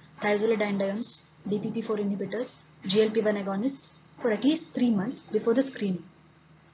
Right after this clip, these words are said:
And the H b A one C of these patients was between seven to ten, and, uh, their B M I was more than twenty-three and less than thirty K G per meter square as per the consensus statement for Asian adults for overweight obesity.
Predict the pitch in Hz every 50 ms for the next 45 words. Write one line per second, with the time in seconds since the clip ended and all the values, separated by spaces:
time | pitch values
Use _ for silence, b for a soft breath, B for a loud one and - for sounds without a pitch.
0 | _ _ - - - - - 214 220 226 - - 427 - - - 262 285 262 254
1 | 247 247 254 254 - 285 277 - 240 247 233 - 247 233 - 285 311 320 - -
2 | 233 214 - 233 214 - 247 262 277 269 240 190 202 220 220 240 220 - - 175
3 | 190 277 - - - B B B B B B B B - 196 202 202 202 196 202
4 | 196 190 233 233 220 196 226 240 247 254 262 285 311 302 262 254 247 226 226 226
5 | 285 269 269 269 262 247 233 269 - 277 330 453 - 247 233 214 208 202 202 247
6 | 233 - 220 196 - 226 - 226 202 214 - 240 220 208 - - 185 - - 285
7 | 339 339 226 226 220 - 240 226 - 330 - - 226 208 208 - 226 233 226 277
8 | 277 - - 220 214 - - 214 - - 302 320 - - 214 220 214 277 247 226
9 | 202 185 247 - - - - B B B B B B B - - - - - 226
10 | 226 220 208 233 - - 226 196 196 190 - - - - -